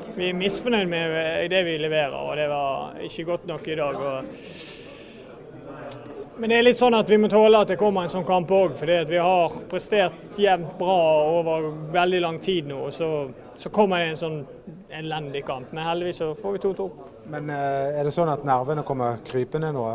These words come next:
Speaker 2: når dere skal spille mot Nessotra og
Speaker 1: Nei, jeg tror ikke det. Nå er det nå en kamp, eh, på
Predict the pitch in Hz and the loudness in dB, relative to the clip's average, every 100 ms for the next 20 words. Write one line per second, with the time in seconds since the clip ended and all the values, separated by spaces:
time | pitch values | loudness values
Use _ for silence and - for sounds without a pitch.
0 | 120 127 123 - - - 131 131 123 135 | -6 -6 -4 -6 -6 -6 -4 -4 -4 -6
1 | - 127 113 - 107 101 95 92 - - | -4 -6 -6 -8 -8 -8 -10 -12 -16 -18
2 | - - - 151 151 - - - - - | -18 -20 -20 -18 -18 -18 -18 -18 -18 -20
3 | - - - 123 107 156 170 143 123 143 | -20 -20 -18 -16 -14 -6 -2 0 -2 -8
4 | 147 156 175 180 156 170 175 180 180 170 | -10 -2 2 2 2 0 0 0 0 2
5 | 156 147 - - - 208 175 220 196 - | 0 -4 -14 -16 -12 -10 2 4 4 0
6 | 185 180 170 170 151 - - - - - | 0 2 2 0 -4 -14 -18 -20 -20 -18
7 | - - - - | -16 -16 -8 0